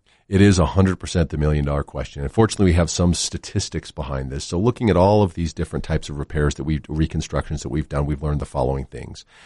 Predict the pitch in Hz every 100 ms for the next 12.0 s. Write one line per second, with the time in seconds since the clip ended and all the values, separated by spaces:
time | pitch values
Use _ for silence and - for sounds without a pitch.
0 | - - 95 110 95 82 78 - 71 69
1 | 80 - 73 - - 104 104 98 76 55
2 | - _ _ _ - 82 80 80 85 85
3 | 80 76 - 87 90 78 76 73 65 78
4 | 78 - - - - _ - 98 - 117
5 | 98 85 82 80 - 80 73 71 78 76
6 | - 80 73 71 71 65 76 67 62 -
7 | 67 85 85 82 101 139 127 110 101 90
8 | - 80 76 78 98 95 85 76 82 110
9 | 110 101 87 80 80 76 76 95 92 87
10 | 87 95 87 - 92 117 127 104 80 -
11 | 90 82 76 90 87 82 - 82 - 76